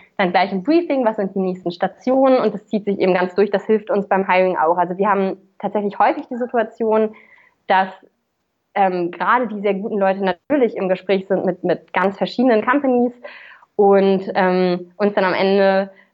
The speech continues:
sagen, „Super, ihr, ihr wart von Anfang an meine Favoriten“, und da wird diese Struktur und dann eben,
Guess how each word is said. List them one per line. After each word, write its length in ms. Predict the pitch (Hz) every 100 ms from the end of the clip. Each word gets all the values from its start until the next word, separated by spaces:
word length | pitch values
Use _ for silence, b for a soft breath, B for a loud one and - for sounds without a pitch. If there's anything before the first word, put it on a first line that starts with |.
| -
sagen, 420 | 196 190 190 185 _ _
„Super, 540 | 214 240 262 233 214
ihr, 220 | - 208 -
ihr 100 | 208
wart 140 | 196
von 180 | - 214
Anfang 380 | - 320 330 254
an 200 | 240 254
meine 220 | 226 233
Favoriten“, 800 | 233 220 208 220 262 - 254 247
und 360 | 220 208 -
da 140 | 190 185
wird 140 | 214
diese 180 | 226 202
Struktur 800 | 202 - - - 254 311 302 302
und 200 | 214 208
dann 180 | 214 208
eben, 460 | 214 208 202 196